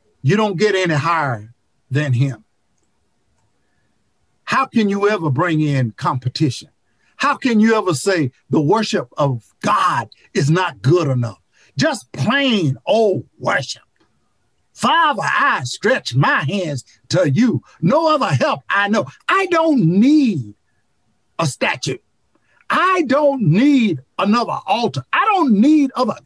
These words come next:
gods competing with you because my help comes from you.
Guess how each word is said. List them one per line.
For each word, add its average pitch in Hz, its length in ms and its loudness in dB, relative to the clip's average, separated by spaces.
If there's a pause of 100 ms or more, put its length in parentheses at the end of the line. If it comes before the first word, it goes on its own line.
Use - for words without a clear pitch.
(100)
gods 247 460 0 (200)
competing 226 500 2
with 220 200 0
you 269 200 4 (180)
because 214 340 0 (160)
my 349 380 2
help 349 360 -2
comes 254 360 -2
from 202 240 -4
you. 233 300 -2